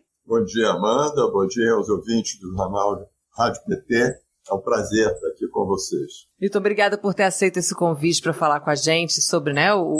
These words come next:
Speaker 2: o cais do Valongo, descoberto em dois mil e onze, durante escavações na região portuária do Rio de Janeiro. Milton, explica qual é a importância desse local pro Brasil, para a história, para a humanidade.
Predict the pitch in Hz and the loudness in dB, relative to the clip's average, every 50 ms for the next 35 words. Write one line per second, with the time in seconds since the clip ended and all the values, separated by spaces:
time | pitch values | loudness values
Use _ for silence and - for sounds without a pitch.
0 | 151 165 160 151 147 147 139 - - - 156 165 196 196 170 165 170 151 156 156 | 0 0 0 2 0 0 -2 -4 -2 0 0 2 0 0 -2 -4 -4 0 0 0
1 | 151 147 151 175 202 208 190 160 156 - - - 196 160 196 208 220 214 226 214 | 2 2 2 2 4 4 2 2 0 -2 -2 -2 -2 0 2 2 0 0 -2 0
2 | 202 196 196 185 185 208 240 262 262 254 233 196 160 151 156 156 170 156 175 208 | 2 2 2 2 2 2 2 4 2 2 2 2 2 4 4 2 2 2 2 0
3 | 220 - - 254 - - _ 180 190 190 196 208 220 214 220 202 - - 214 196 | 0 0 -2 -6 -6 -6 _ 0 2 2 4 2 2 0 -2 -2 0 2 2 4
4 | 208 202 190 - - 202 202 208 202 202 202 196 202 180 185 202 202 - - 226 | 4 2 2 2 2 2 2 2 2 4 4 4 4 4 4 2 2 2 0 0
5 | 233 214 - 214 196 185 185 185 196 180 185 180 196 196 175 - 208 202 190 170 | 0 0 0 2 2 4 4 2 2 0 0 0 0 0 0 2 2 2 2 2
6 | 151 139 139 131 127 - - 240 254 247 247 240 233 - - 254 - 254 247 254 | 2 4 2 2 0 -2 0 0 2 4 4 2 2 2 0 0 0 0 2 2
7 | 254 254 254 254 254 254 254 247 - - _ - 233 262 277 269 254 214 185 202 | 4 4 4 2 2 2 0 0 -2 -2 _ 2 4 4 4 2 2 2 2 0
8 | 196 - 190 180 170 - - 160 160 - 165 156 156 151 147 135 135 165 185 196 | 0 2 2 2 2 2 0 -2 -2 -2 -2 0 2 2 2 2 2 2 2 2
9 | 185 - - 202 202 196 180 165 - - - 165 165 165 170 175 170 165 170 - | 2 2 2 2 2 2 2 -2 -4 -2 2 4 6 6 6 6 4 2 -2 -4
10 | - - 190 196 196 202 190 190 190 185 185 170 147 147 143 139 135 123 131 127 | -2 2 2 4 4 2 2 0 0 0 0 2 2 2 2 2 2 0 -2 -4
11 | 135 | -6